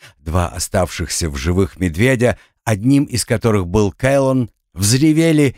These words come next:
и живым тараном ринулись вверх по лестнице, снося на пути толпы скелетов. Кости мобов хрустели под весом могучих зверей, а я и остальные оборотни завершали начатое танками.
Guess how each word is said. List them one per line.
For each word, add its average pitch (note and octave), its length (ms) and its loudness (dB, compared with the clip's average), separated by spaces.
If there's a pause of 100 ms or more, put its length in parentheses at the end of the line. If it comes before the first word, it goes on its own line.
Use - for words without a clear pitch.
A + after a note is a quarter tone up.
(100)
и D3+ 140 2
живым C3+ 520 2
тараном C3+ 680 0
ринулись B2 600 2
вверх F#2 480 -2
по G#2+ 120 -2
лестнице, F2 600 -4 (100)
снося B2 520 0
на A#2+ 140 2
пути B2 320 0
толпы - 420 0
скелетов. F2+ 800 -4 (640)
Кости C3 380 -2
мобов G2+ 400 0
хрустели A2+ 680 0
под F2 240 -2
весом A2 340 0
могучих F2 540 0
зверей, F#2+ 540 0 (240)
а G#2 140 0
я C3+ 300 2
и G#2+ 160 -4
остальные A2 680 2
оборотни A2+ 840 -2
завершали C#3+ 720 0
начатое G#2+ 640 -2
танками. C#2 580 -8